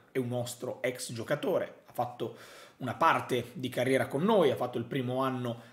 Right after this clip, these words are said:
di Serie A dopo l-, la promozione dalla B dopo Calciopoli insieme a noi, giocatore, mm, del quale da ragazzino ricordo avevo anche qualche aspettativa, eh,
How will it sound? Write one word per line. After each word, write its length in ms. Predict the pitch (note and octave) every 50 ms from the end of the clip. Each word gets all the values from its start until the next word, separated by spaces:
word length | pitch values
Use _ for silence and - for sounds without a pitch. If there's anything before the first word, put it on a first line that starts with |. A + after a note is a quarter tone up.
| -
di 120 | - C3 A#2+
Serie 360 | - - C#3+ B2+ B2+ C3 D3+
A 180 | D#3 - - -
dopo 500 | B2 A#2 A2 - - - F#2 E2+ - -
l-, 280 | - - - - - -
la 80 | - -
promozione 440 | - B2 A#2 A#2 - - C#3 C3
dalla 200 | A#2+ A#2+ A#2 A2+
B 200 | A2+ A#2 C3 C3
dopo 200 | A#2 A#2+ - B2
Calciopoli 640 | A2+ - A#2+ A2 - - C#3+ B2 - A2+ G2+ F#2 - -
insieme 380 | C3 A#2 - - D3+ D#3 F#3+
a 20 | A#3
noi, 280 | C4 C4 G3+ - - - - - - - - - - - - _
giocatore, 800 | - D#3 F3 D3+ E3 E3 F#3 G3+ F#3+ F#3 E3+ F3+ - - - - - - - - - C3+
mm, 440 | B2+ C3 C3+ C3+ C3 C3 B2+ B2+ C3
del 160 | C3+ C#3+ C#3
quale 480 | - G3 G#3+ A3 G3 E3 - - - - - -
da 160 | - C#3+ D3+ D3+
ragazzino 500 | D#3+ D#3+ D#3+ D3+ D#3+ - A3+ A3 G#3+ F#3
ricordo 680 | D3+ C3+ - E3 D#3+ D#3+ D#3 D3 D3 C#3 C#3 A#2+ A#2
avevo 220 | A#2 C3+ D#3 D3 C3+
anche 220 | D3 D3 C#3 C3
qualche 300 | - C3+ D3+ D3+ C#3+ E3
aspettativa, 800 | C3+ - - C#3+ C3 C3+ C3 B2 D3+ C3 A2+ A2 G2+ - - -
eh, 560 | - A2+ G2+ F#2 F2 D#2+ C#2+ C2+ - G1+ G1+